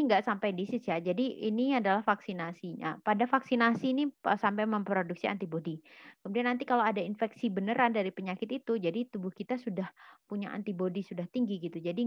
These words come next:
nggak akan sampai sakit. Nah, di sini, eee, kalian bisa lihat gambar yang sebelah kiri itu pada infeksi pertama, ya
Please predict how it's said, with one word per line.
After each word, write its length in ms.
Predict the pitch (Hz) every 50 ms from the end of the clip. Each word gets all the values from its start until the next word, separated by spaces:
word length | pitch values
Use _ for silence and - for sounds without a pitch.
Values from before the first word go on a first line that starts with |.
| 214
nggak 120 | 196 - - 165 -
akan 120 | - 208 208 -
sampai 220 | 202 185 - - - _ _ _ -
sakit. 360 | - 175 156 - - 165 170 _ _ _ - - - - _ _ - -
Nah, 120 | 190 185 190 196
di 80 | 190 -
sini, 340 | - 233 214 208 220 240 262 311 370 - _ _ _ _ _ - - _ _ - -
eee, 180 | 196 196 196 190 -
kalian 260 | 202 220 233 226 214 208
bisa 160 | 202 - 196 190
lihat 160 | 196 196 180 185
gambar 320 | 185 180 175 175 180 185
yang 40 | 185
sebelah 280 | - 190 180 180 180 185 -
kiri 360 | 277 294 285 254 247 - - 190
itu 260 | - 220 254 294 302 - _ - _ _ _ -
pada 120 | 190 180 170
infeksi 320 | 190 - - 196 - 220 190
pertama, 580 | - 185 185 - 175 170 175 190 233 269 320 330 311 294 262 _ -
ya 240 | 196 170 156 160